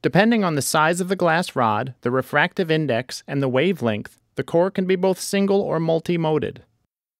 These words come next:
We strive for single mode. So, we generate certain wavelengths and use glass rods with diameters in the micrometers, less than two human hairs in diameter,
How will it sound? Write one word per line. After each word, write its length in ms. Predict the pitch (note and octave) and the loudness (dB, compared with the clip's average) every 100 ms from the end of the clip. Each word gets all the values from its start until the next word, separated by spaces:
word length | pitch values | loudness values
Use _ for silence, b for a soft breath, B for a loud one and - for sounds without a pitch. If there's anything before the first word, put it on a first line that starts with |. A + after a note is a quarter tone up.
| _ | _
We 160 | D3+ F#3 | -4 -4
strive 520 | - - F3 B2 G#2+ | -2 2 4 4 0
for 100 | - | -6
single 380 | - D3+ C3+ C#3 | -4 -2 -2 2
mode. 380 | B2+ A#2+ - - _ _ _ _ _ _ _ _ _ _ _ _ _ _ | 2 2 -4 -16 _ _ _ _ _ _ _ _ _ _ _ _ _ _
So, 460 | - - G3+ B2 B2+ _ D3+ | -4 4 4 4 0 _ 0
we 160 | G#3 | 0
generate 420 | F#3+ G3+ F#3+ E3 | 2 0 2 0
certain 400 | - F#3 A3 G#3+ | 0 0 2 2
wavelengths 640 | F3 E3+ D#3 A#2+ G#2 - - | 2 2 2 0 -2 -6 -10
and 160 | - D#3 | -4 -2
use 180 | E3+ D#3+ | 0 -2
glass 400 | - D#3 F#3+ - | 0 0 0 0
rods 320 | D#3 A#2 C3 | 2 2 0
with 140 | C#3 | -2
diameters 640 | C3+ D3 D#3 F#3 B2+ G#2+ A#2+ | 0 0 2 0 0 -2 -2
in 100 | C3+ | -2
the 60 | |
micrometers, 880 | C#3 D3+ - E3+ F3 A#2+ E2+ - - _ _ - | -2 -2 -2 -2 0 -2 -4 -10 -18 _ _ -4
less 220 | E3+ F3 | -2 -2
than 180 | - F#3 | -2 -4
two 240 | - A3 | -2 0
human 380 | G#3+ G#3+ G#3 F#3+ | 2 2 2 0
hairs 400 | C#3+ F3 C3 G#2 | 0 0 0 0
in 100 | B2 | 0
diameter, 600 | C3 C#3 D3+ D3+ G#2+ - | 0 0 0 -2 -4 -6